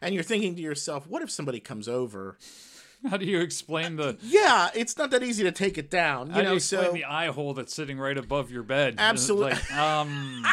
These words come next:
Speaker 1: <laughs> Absolutely. So, uh, and then I remember, uh, hearing about a, a variant of this at an illegal brothel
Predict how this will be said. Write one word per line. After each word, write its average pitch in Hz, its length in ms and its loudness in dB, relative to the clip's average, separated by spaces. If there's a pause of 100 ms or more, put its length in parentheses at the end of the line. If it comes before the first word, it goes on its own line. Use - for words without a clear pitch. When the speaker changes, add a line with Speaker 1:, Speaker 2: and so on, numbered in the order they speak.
(340)
Speaker 1:
<laughs> - 440 2
Absolutely. 185 800 2 (240)
So, 170 540 0
uh, 170 200 4 (240)
and 185 120 -4
then 175 140 -2
I 175 180 0
remember, 175 580 0
uh, 143 140 -2 (140)
hearing 151 380 -4
about 131 200 -2
a, 113 100 -8 (460)
a 139 80 -2
variant 131 640 0
of 107 220 -12
this 104 440 -6 (520)
at 127 180 -2
an 113 260 -8
illegal 185 540 -2
brothel 78 640 -16